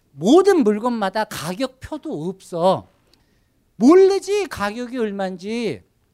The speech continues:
이거, 저, 이거, 어, 어, 어, 얼마? 이렇게 물어봐야 되는. 오로지 모든 정보를 파는 놈이 다 갖고 있었던 그 시대. 그래서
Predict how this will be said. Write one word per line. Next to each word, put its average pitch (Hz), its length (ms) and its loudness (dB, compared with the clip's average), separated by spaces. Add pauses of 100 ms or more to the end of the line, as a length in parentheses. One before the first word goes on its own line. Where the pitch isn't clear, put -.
(640)
이거, 196 240 -16 (140)
저, 151 200 -20
이거, 143 200 -20
어, 107 160 -20 (100)
어, - 640 -20
어, - 40 -18 (120)
얼마? 143 640 -4
이렇게 208 240 0
물어봐야 180 500 2
되는. 117 340 -10 (1040)
오로지 359 480 4
모든 294 340 0
정보를 240 500 0
파는 415 480 -2
놈이 349 240 4
다 165 160 -6
갖고 170 300 -4
있었던 139 500 -10
그 120 140 -16
시대. 90 460 -20 (2250)
그래서 320 400 4